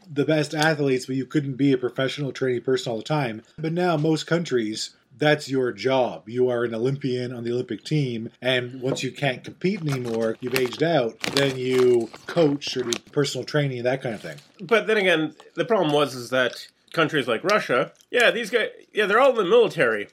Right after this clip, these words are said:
Speaker 2: They're all, you know, and all they do is train. So.
Speaker 1: Oh, yeah, yeah. Like, their, their job is being in the military.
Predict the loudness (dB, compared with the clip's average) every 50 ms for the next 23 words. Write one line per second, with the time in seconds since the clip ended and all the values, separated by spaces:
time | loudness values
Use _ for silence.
0 | _ _ -4 0 0 2 4 4 2 2 -2 -6 _ _ -6 -6 -6 -6 -8 _
1 | _ _ _ _ _ _ -14 -6 0 2 2 2 4 4 4 4 4 4 2 0
2 | 0 0 0 0 0 -2 -4 -10 -20 -20 _ _ -6 -4 -2 -2 -4 -6 -12 _
3 | _ _ _ _ _ 2 4 6 6 6 6 4 4 2 2 0 0 0 0 0
4 | 0 0 0 2 2 4 6 6 4 4 0 -2 0 0 0 -2 -2 -6 -6 -4
5 | -2 -2 -2 0 -2 -2 -2 -4